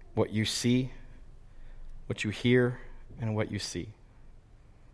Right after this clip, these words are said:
Jesus says, "Pay attention to what I'm doing. Don't come to me with your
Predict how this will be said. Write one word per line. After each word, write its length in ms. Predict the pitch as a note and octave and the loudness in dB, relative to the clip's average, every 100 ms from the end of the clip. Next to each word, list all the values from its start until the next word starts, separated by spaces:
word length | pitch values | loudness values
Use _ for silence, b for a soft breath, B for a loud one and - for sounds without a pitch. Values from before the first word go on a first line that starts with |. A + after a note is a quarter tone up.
| - - - - - - - - - - - - - - - - - - - - - - - - - - - - - | -20 -20 -20 -20 -20 -20 -20 -20 -20 -20 -20 -20 -20 -20 -20 -20 -20 -20 -20 -20 -20 -20 -20 -20 -20 -20 -20 -20 6
Jesus 300 | D#3 D3 - | 8 8 10
says, 200 | D3+ B2+ | 8 8
"Pay 260 | - F3+ F3 | 8 12 12
attention 840 | - - D#3 D3+ - B2 A2 A2 - - - - - - - - - - - - | 12 4 6 6 2 2 0 -4 -10 -20 -20 -20 -20 -20 -20 -20 -20 -20 -12 4
to 120 | C#3 | 12
what 180 | C3 C3 | 12 12
I'm 220 | B2 G#2+ | 10 6
doing. 380 | A2+ A2 G2 G#2 - - - - - - b b b B2+ | 4 4 0 -6 -16 -14 -8 -6 -6 -10 b b b 12
Don't 440 | F#3 G3+ G3 - | 12 12 10 -2
come 340 | - F#3+ G3 F#3 | 12 12 12 12
to 140 | F#3 | 12
me 240 | E3 E3+ | 12 12
with 240 | E3+ D3+ C#3+ | 12 12 12
your 260 | C#3 C3 | 12 12